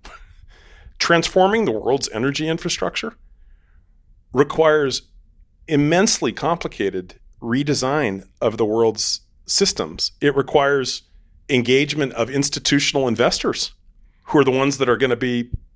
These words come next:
paying for the, the new infrastructure that we need. If you're sitting as the C I O of the Stanford Endowment, the chief investment officer, you don't really wanna be screamed at by somebody.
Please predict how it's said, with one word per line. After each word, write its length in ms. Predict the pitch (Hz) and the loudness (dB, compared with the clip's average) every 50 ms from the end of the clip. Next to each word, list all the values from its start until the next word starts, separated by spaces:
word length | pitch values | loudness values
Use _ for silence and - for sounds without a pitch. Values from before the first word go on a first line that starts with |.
| - - - _ | -20 -20 -14 _
paying 500 | - - 143 185 233 214 123 98 98 - - - | 0 2 4 4 4 2 0 -4 -10 -16 -20 -20
for 360 | - - - 123 110 107 104 | -10 -2 0 2 4 4 2
the, 220 | 95 107 104 - 113 | 2 0 -2 -2 -2
the 140 | 104 107 | -2 0
new 180 | 104 110 113 113 | 2 2 2 0
infrastructure 580 | 110 113 - 117 - - - 110 - - - 104 | 0 -2 -2 -6 -4 -2 -2 -2 -2 -2 -4 -4
that 140 | 98 - | -4 -6
we 140 | - 101 95 | -8 -10 -12
need. 260 | 92 - - - - - - - - - _ _ _ _ _ _ _ _ - - - | -12 -14 -16 -16 -18 -18 -20 -20 -20 -20 _ _ _ _ _ _ _ _ -20 -14 -4
If 200 | - - - - 165 | -2 -2 0 2 2
you're 100 | 170 165 | 2 2
sitting 600 | - - - 175 175 180 170 147 123 123 - _ _ _ - | 2 2 2 2 2 2 0 0 -2 -6 -8 _ _ _ -4
as 300 | - 120 113 110 104 90 | -2 0 0 0 -2 -6
the 80 | 98 98 | -6 -2
C 260 | - - - 147 139 | -2 0 2 2 4
I 220 | 123 120 113 107 104 | 4 4 4 4 4
O 420 | 110 131 143 117 98 98 92 - - | 4 4 4 2 2 0 -2 -6 -8
of 480 | - 120 107 101 101 95 92 - - - - | -2 0 2 2 0 0 -4 -12 -20 -10 -4
the 80 | - 110 | -2 0
Stanford 560 | - - - 131 127 131 143 - - 131 110 | 0 2 2 4 2 2 2 2 2 2 2
Endowment, 760 | 110 101 98 87 101 107 117 139 143 101 80 - - - - - - - - _ _ _ _ _ | 2 0 0 0 0 0 0 0 -2 -4 -6 -8 -12 -14 -20 -20 -20 -20 -20 _ _ _ _ _
the 100 | - 104 | -8 -6
chief 240 | - - - 131 - | -2 0 0 0 0
investment 420 | 110 95 107 120 - - - 135 110 | 0 0 0 0 0 -2 -4 -4 -2
officer, 600 | 92 87 - 101 95 - - 101 92 87 - - - - _ _ _ | -2 -2 -4 -6 -6 -6 -4 -4 -4 -6 -6 -10 -16 -20 _ _ _
you 480 | - 104 98 101 101 101 104 117 139 196 | -20 -20 -16 -14 -12 -10 -8 -6 -2 0
don't 220 | 190 302 294 - | 2 2 2 2
really 220 | 156 175 190 208 196 | 2 2 2 2 2
wanna 300 | 147 127 139 147 160 143 | 2 2 2 2 2 0
be 120 | 139 127 | 0 -2
screamed 540 | 113 - - - - - 113 143 165 143 - | -2 -2 -2 -4 -2 -2 0 0 0 0 -2
at 260 | 67 71 - - - | -6 -10 -12 -12 -8
by 120 | - 90 82 | -6 -6 -4
somebody. 440 | - - 92 87 85 - - - | -4 -4 -6 -8 -12 -14 -18 -20